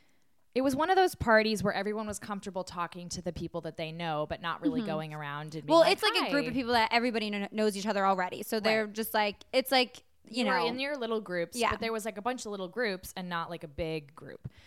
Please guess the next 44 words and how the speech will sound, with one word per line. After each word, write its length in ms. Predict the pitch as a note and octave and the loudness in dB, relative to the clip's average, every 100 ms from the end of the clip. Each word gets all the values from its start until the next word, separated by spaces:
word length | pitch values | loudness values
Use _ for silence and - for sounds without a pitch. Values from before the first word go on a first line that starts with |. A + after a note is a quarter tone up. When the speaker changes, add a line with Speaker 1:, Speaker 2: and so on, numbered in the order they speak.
| - - | -20 -6
Speaker 1:
And, 500 | G#3 G3 G3 F#3+ F#3+ - | -2 0 -2 -6 -8 -4
Speaker 2:
<laughs> 40 | |
Speaker 1:
um, 520 | F#3+ F#3 F3+ F3 E3 - | 0 0 0 -4 -8 -12
Speaker 2:
We 100 | C4 | -4
got 160 | G#4+ | -4
together 240 | - G#4+ G4 | -2 0 0
a 60 | |
big 160 | D#4+ D#4 | 0 0
group. 260 | B4 C#4+ G#3+ | 4 4 4
Speaker 1:
Taylor 380 | A3+ A#3+ C#4 | 4 4 4
and 120 | D#4+ D#4 | 4 4
I 120 | C4+ | 4
were 160 | B3 A#3 | 2 -2
talking 480 | A3 F3+ G3+ F#3+ | -2 -2 -2 -4
randomly, 540 | F3 E3+ E3+ E3 D#3+ D#3+ | -2 -2 -2 -4 -4 -4
and 100 | - G3+ | -2 2
I 120 | A3+ | 4
don't 160 | C4+ | 2
know 100 | C4+ | -2
why 440 | A#3+ F#3+ F3+ E3 E3+ | -4 2 6 8 6
this 200 | F3 - | 2 0
came 300 | - F3+ E3 | -2 -2 -2
up. 280 | D3+ D3+ - - G#3 | -2 -4 -8 -10 2
Why 160 | G#3 | 4
does 140 | B3 G#3+ | 4 4
anything 420 | F3+ F3 E3+ D#3+ | 0 -2 -4 -8
I 80 | D3+ | -8
say 240 | - D3+ | -8 -10
come 220 | - D#3+ D3 | -8 -8 -8
up? 160 | C#3+ - - _ _ - | -8 -12 -20 _ _ -4
But 100 | B3 | 0
I 40 | B3+ | 2
Speaker 2:
Yeah. 40 | |
Speaker 1:
was 140 | B3+ C4 | 2 0
like, 180 | B3 - | -4 -2
"In 180 | D4+ | -6
the 80 | E4 | -2
moment, 540 | C#4 E3+ D3 C#3 C#3+ - - - - _ - | 0 0 0 -6 -10 -16 -20 -20 -20 _ -6
do 100 | G3+ | 0
you 240 | G3+ B3+ C4+ | 4 4 6
like 480 | G3+ F#3 - - - _ _ _ _ _ _ _ _ | 6 4 2 -8 -14 _ _ _ _ _ _ _ _
calling 640 | - F#3+ F3+ F3 F3 F3 - _ _ - | 0 4 4 4 0 -4 -8 _ _ -6
a 100 | E3+ | -2
guy's 540 | E3+ D#3+ D#3 D#3 | 2 2 2 -2